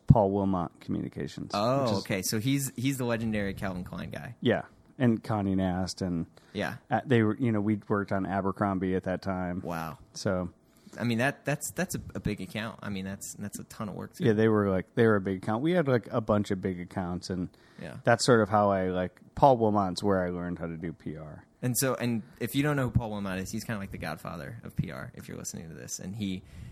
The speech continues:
Speaker 2: he, he wasn't just, like, on the, the Ali G show, <laughs> but he, you know, he did kinda help shape, like, Calvin Klein and, and Condé Nast, and, and he's, like, really,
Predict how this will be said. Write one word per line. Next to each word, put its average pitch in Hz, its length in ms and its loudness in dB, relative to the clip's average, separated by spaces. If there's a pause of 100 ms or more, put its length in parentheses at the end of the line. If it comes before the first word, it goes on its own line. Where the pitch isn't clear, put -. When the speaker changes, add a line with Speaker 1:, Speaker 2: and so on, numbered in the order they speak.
(160)
Speaker 2:
he, 107 220 -4
he 120 140 -2
wasn't 120 320 0
just, 104 220 -2
like, 98 260 -6
on 92 440 -4
the, 82 340 -10
the 80 160 -6
Ali 92 180 -4
G 87 220 -8
show, 85 320 -6 (600)
<laughs> 160 540 -6
but 127 320 2
he, 120 420 0
you 127 140 0
know, 104 140 0
he 113 140 -2
did 107 200 -4
kinda 107 220 -2
help 98 240 -4
shape, 92 360 -6
like, 80 160 -10
Calvin 80 280 -8
Klein 127 520 -2
and, 69 200 -12
and 90 100 -12
Condé 117 280 -6
Nast, 135 340 -4
and, 95 140 -6
and 92 220 -6
he's, 95 220 -6
like, 85 180 -8
really, 85 280 -10